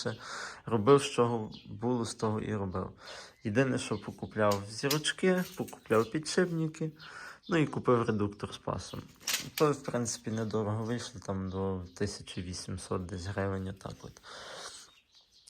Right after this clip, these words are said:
Так, коліщатка тут отак регулюється.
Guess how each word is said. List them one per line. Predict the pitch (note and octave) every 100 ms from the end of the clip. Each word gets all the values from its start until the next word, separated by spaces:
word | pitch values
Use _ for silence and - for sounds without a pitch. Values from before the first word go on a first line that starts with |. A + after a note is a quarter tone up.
| - -
Так, | - - -
коліщатка | E3 D#3 C#3+ - A#2+ A2 -
тут | - G#2+ A#2+
отак | B2 D3+ -
регулюється. | C#3 B2+ C#3 C#3 C#3 C3 - B2+